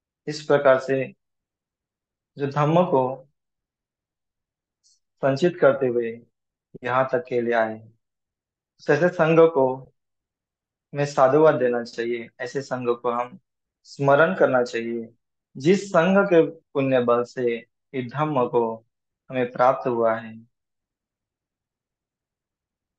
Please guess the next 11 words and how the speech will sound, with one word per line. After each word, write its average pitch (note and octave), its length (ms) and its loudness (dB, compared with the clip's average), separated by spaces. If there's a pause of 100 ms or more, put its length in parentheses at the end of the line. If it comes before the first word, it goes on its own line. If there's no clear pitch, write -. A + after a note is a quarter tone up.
(1080)
उस E3+ 160 2
धम्म E3 360 2 (120)
के D3+ 160 2 (360)
मार्ग C#3 460 0
पे A#2 260 -2 (280)
चलने D3 340 -2
के C3+ 120 -6
लिए A#2 360 -2 (500)
हम C3+ 140 -4
प्रयासरत B2+ 760 4
हैं। A2+ 300 -20